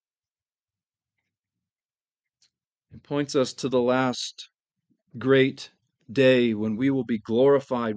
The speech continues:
with Christ, with resurrected bodies, free not just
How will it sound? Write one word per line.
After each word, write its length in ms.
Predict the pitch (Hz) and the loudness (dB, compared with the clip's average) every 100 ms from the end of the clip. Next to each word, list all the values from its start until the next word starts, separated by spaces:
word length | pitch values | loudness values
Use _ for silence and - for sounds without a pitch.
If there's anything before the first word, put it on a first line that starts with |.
| 104 | -6
with 320 | 123 175 - | -4 -4 -6
Christ, 580 | - 131 120 120 - - _ _ - | -14 -12 -10 -12 -14 -18 _ _ -14
with 140 | 113 | -12
resurrected 1000 | 120 113 156 170 160 147 143 - 143 120 - _ _ | -8 0 2 2 0 0 -4 -4 -4 -4 -18 _ _
bodies, 680 | - 120 127 113 87 - - - _ _ _ _ _ _ | -6 -2 -2 -4 -10 -16 -18 -18 _ _ _ _ _ _
free 560 | - 160 180 196 202 - | -4 4 6 6 2 -2
not 340 | 151 165 170 | 0 2 0
just 400 | 143 165 156 - | 0 2 2 -2